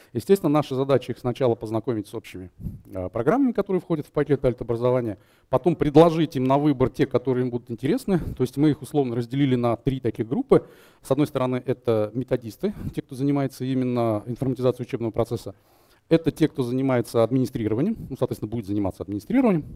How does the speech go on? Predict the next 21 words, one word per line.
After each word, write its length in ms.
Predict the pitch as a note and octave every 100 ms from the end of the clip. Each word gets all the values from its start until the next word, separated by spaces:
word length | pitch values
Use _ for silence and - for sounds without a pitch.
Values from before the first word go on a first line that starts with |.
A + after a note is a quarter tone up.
| -
продукты 340 | C3 C#3+ -
для 140 | A#2+ B2
администрирования, 640 | B2+ A#2+ - A#2 G#2+ G#2 - - -
ну 100 | G#3
и 60 |
те, 100 | F#3
кто 140 | F#3 C#3
занимается 380 | C#3 D3 C#3+ A#2
внедрением. 480 | B2 B2+ G2+ E2+ - _ - -
Естественно, 720 | - E3 - C#3 B2+ G#2+ G2 F2+ F2 -
можно 360 | G#2+ A#2+ A2
догадываться, 360 | A2+ D#3 C3+ -
что 140 | -
внедрение — 440 | A2 A#2 D3 E3 B2
это 160 | A2
в 40 | G2
основном 280 | A2 A#2 G#2
те, 100 | B2
кто 160 | -
у 60 | G#2+
нас 260 | G2 -